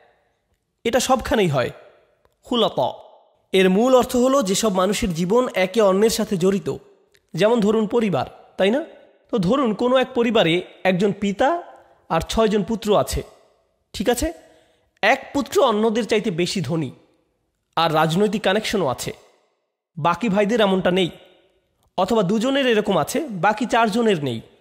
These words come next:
এখন উত্তরাধিকার সম্পদ গ্রহণের সময় আসলে বুঝতেই পারছেন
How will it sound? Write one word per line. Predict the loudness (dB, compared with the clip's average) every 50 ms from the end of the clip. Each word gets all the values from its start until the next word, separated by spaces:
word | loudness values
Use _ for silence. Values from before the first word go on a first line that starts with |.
| _ -8
এখন | -8 -2 0 -2 -2 0
উত্তরাধিকার | -2 -4 -2 0 2 2 2 4 2 2 2 2 2
সম্পদ | 2 0 0 0 0 0 0 -2 0 0
গ্রহণের | 0 2 2 4 2 2
সময় | 0 0 0 2 2 2 2
আসলে | 0 -2 -2 -4 -4
বুঝতেই | -4 -4 -6 -6 -4 -6 -2
পারছেন | -2 -4 -4 -2 -4 -4 -6